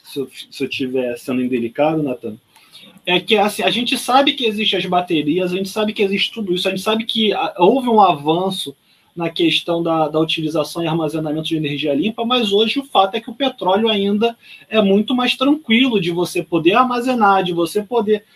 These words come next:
ter uma garantia de quanto você tem, de fazer um planejamento de quanto vai render, né? A, o, o, quando a, a, de novo, Natana, desculpa se eu estiver, é, sendo meio interrupting, né?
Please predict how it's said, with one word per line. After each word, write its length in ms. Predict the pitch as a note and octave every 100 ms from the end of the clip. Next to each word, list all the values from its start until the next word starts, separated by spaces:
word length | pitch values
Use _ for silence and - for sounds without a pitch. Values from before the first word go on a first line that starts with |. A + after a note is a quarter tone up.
| _
ter 80 | -
uma 180 | G3+ G#3
garantia 500 | G3+ G3+ F#3+ F#3+ A3
de 120 | G3+
quanto 340 | - G#3+ A3+ G#3
você 320 | G3+ G3+ G3+
tem, 400 | G3 F#3 F#3 F3+
de 100 | E3+
fazer 220 | E3+ E3+
um 60 | F#3+
planejamento 640 | F#3+ F#3 G3 G3 F#3+ G3
de 100 | G#3
quanto 320 | - G3 G3
vai 160 | G#3 G#3
render, 400 | B3+ D#4 G#3+ D#3+ _ _ _ _ _
né? 260 | D#3 D#3 D#3 D3+
A, 240 | D3+ C#3+
o, 360 | E3 D3+ C#3+ D3
o, 80 | B2+ _ _ _
quando 240 | - G3 G#3+
a, 380 | G3 E3 D3+ C#3
a, 120 | C#3 D3 - _ _ _ _ _
de 160 | _ D#3
novo, 240 | E3+ C#3+
Natana, 360 | B2+ A#2+ B2+ A#2
desculpa 440 | C3 - D#3 -
se 120 | C3+ C#3
eu 40 |
estiver, 680 | C3 - B2+ C3 C3+ C3 - _ _ _
é, 160 | C3+ B2
sendo 240 | - C#3+
meio 160 | C#3+ F3
interrupting, 600 | D#3+ E3 D3+ - - G2+ - _ - _
né? 300 | D3+ C#3+ D3